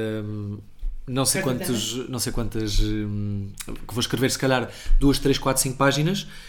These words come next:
Speaker 1: Há dias em que se eu conseguir escrever um parágrafo é uma vitória. E, portanto, é aceitar isso, que há dias que vão, o que se calhar, imagina, vou escrever não sei quantos parágrafos e depois na revisão vou, ah, vou apagá-los ou vou ter que alterar tudo porque não me estão a sair bem.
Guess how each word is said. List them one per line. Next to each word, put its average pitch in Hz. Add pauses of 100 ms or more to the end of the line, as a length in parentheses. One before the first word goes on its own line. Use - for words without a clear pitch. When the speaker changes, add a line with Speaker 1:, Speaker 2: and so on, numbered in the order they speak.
(280)
Speaker 1:
Há 110
dias 135
em 156
que 151
se -
eu 151 (140)
conseguir 131
escrever 120
um 113
parágrafo 123
é -
uma 156
vitória. 131 (420)
E, 104
portanto, 101
é 110
aceitar 123
isso, 220
que -
há 113
dias 120
que -
vão, 147 (180)
o 131
que -
se -
calhar, 151
imagina, 147 (340)
vou 131
escrever 139
não 131
sei -
quantos 131
parágrafos 151
e 165
depois 151
na 151
revisão 151 (300)
vou, 151
ah, 139
vou 135
apagá-los 151
ou 139
vou 123
ter 135
que 139
alterar 127
tudo 127
porque -
não 123
me 113
estão 127
a 120
sair 120
bem. 147